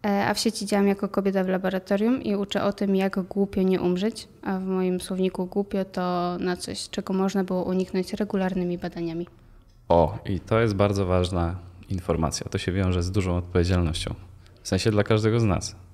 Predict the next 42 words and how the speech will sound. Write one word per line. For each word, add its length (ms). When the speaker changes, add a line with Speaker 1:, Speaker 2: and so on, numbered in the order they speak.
Speaker 1:
Tak. 280
Speaker 2:
Dobra. 380
Okej, 480
bo 280
właśnie 400
tak. 200
Dlaczego, 460
dlaczego 300
też 160
będziemy 300
o 60
tym 120
rozmawiać? 560
Dlatego, 360
że 140
badania 360
laboratoryjne. 640
Ja 120
się 220
tutaj 260
akurat 300
z 60
tym 140
absolutnie 540
zgadzam. 420
Już 180
na 140
dzień 180
dobry. 260
Zgadzam 360
się 80
z 60
tym, 160
że 100
badania 320
trzeba 300
robić. 360
Ym, 540
ale 260
nie 100
wszyscy 340
robią. 300